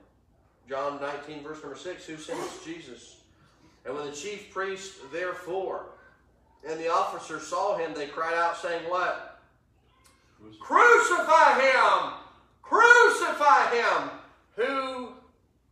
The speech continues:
Speaker 1: judged, who sentenced Jesus? Men did. Man did. Who sentenced Joseph? Man did. Number ten, and I'm done. What's that say? They,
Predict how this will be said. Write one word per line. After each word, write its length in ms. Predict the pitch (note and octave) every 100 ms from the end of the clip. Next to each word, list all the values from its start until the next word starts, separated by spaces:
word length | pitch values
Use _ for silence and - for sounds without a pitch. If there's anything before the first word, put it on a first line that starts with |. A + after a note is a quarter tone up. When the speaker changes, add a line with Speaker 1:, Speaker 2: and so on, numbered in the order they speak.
| _ _
Speaker 1:
judged, 720 | F3+ G3+ G#3 G3+ - - - _ _ -
who 160 | G#3
sentenced 640 | A3 - G3+ G3 - - - _ _
Jesus? 540 | F3 G#3+ A3 A#3 _ _ _ B2
Men 220 | D#3+ D#3+ -
did. 240 | A2 G#2+ - _ _ _ _ _ _ _ _ _ _ _ _
Man 340 | C#3 D#3 B2+ G#2+ -
did. 240 | G#2+ A2+ - _ _ _ _ _ _ _ _ _
Who 140 | C3+ D3+
sentenced 480 | D3+ D#3 D3 - D3
Joseph? 420 | - - G3+ - - _ _ _ _ -
Man 280 | C#3 B2 G2+ G#2
did. 360 | F#2+ - -
Number 300 | C3+ D#3 D3+
ten, 220 | D#3 D3+
and 100 | A#2
I'm 160 | C3 B2+
done. 300 | A#2+ G#2+ - _ _ _ _ _ _ _ _ _ _ _ _ _ _ _ _
What's 240 | B2+ C3 B2+
that 200 | B2 A#2
say? 280 | B2+ B2+ C3+ - _ _ _ _ _ _ _ _ _ _ _ _ _ _ _
They, 320 | C#3 E3 E3+